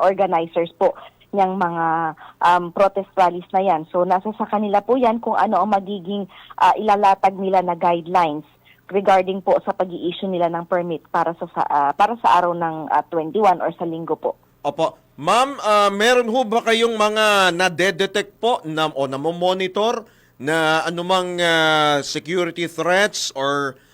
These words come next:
Speaker 2: other, ah, concerns sa mga isasagawa po na, o mga isinasagawa pong kilos protesta?
Speaker 1: As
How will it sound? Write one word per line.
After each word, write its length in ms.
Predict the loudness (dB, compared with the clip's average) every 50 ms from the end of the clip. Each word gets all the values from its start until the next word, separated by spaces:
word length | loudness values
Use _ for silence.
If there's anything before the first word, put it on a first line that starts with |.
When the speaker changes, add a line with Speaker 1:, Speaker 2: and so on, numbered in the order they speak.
| _ _
Speaker 2:
other, 560 | -2 0 0 0 2 0 0 2 2 2 4 4
ah, 160 | 4 2 2
concerns 1120 | 0 -2 -2 -2 -2 -2 -4 -8 -6 -2 0 0 2 2 0 -2 -4 -8 -8 -8 -6 -8 -8 -8 _ _ _ _ _
sa 300 | -14 -8 -6 -4 -4 -2
mga 260 | -2 -2 -2 -2 -4
isasagawa 840 | -6 -6 -4 -2 -2 -2 -2 -4 -4 -2 0 0 2 4 4 2 2
po 300 | 0 0 0 0 0 0 -2
na, 540 | -4 -2 0 2 2 2 2 2 2 0 -4
o 220 | -8 -12 -18 -10
mga 320 | -8 -6 -4 -2 -2 -2 -2
isinasagawa 880 | -4 -8 -6 -4 -2 -2 -2 -2 -4 -6 -6 -2 -2 0 0 0 0 -2
pong 160 | -4 -6 -6
kilos 460 | -6 -6 -4 -2 -2 -4 -4 -6 -8
protesta? 720 | -10 -10 -8 -4 -4 -4 -4 -4 -2 -2 -2 -2 -2 -4 -8 _ _ _ _ _ _ _ _ _ _ _ _ _ _ _ _ _ _ _ _ _ _ _ _ _ _ _ _ _ _ _ _ _ -6
Speaker 1:
As 240 | 0 2 2 2 2